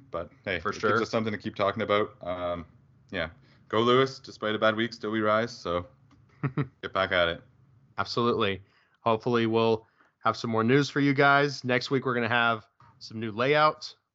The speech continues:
Speaker 2: uh, for our video that you can watch on our YouTube channel, Hard or Soft F one Podcast. Um,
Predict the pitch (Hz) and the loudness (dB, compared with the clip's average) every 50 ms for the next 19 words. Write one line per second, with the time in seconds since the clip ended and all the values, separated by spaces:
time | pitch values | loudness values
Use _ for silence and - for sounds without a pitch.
0 | _ _ - 110 110 110 110 110 107 - - 117 110 110 110 107 107 107 117 - | _ _ -6 -4 -2 -2 -2 -2 -4 -2 0 0 2 2 2 0 0 -2 -6 -8
1 | _ 107 98 92 90 87 87 85 - 98 98 117 120 123 123 123 123 123 120 117 | _ -4 -2 -2 -2 -4 -6 -10 -14 -10 -8 -6 -4 -2 -2 -2 -2 -4 -6 -10
2 | - _ _ 113 107 - 101 95 - 101 95 92 92 92 87 - - 90 92 90 | -12 _ _ -10 -8 -8 -6 -6 -4 -2 0 2 2 0 0 -2 -2 -2 0 0
3 | 87 87 87 - - 87 85 85 90 92 92 - 107 90 - - 98 92 90 92 | -2 -2 -4 -6 -8 -8 -8 -6 -8 -8 -6 -8 -8 -8 -4 -4 -2 -2 -2 -2
4 | 90 90 - - 90 87 87 90 - - - 82 82 90 - - - 92 90 - | -4 -4 0 0 0 0 0 -2 -4 -2 0 0 0 0 -2 -6 -10 -10 -8 -6
5 | 92 87 90 90 - 90 85 90 92 - - 110 110 120 131 - - - - _ | -6 -6 -6 -2 -2 0 0 0 -2 -4 -2 0 0 0 -2 -4 -8 -12 -14 _
6 | _ - - - - - - - - 98 98 95 95 95 95 95 95 92 95 101 | _ -20 -20 -20 -20 -20 -8 -4 -2 0 2 2 2 2 0 0 -2 -2 -4 -6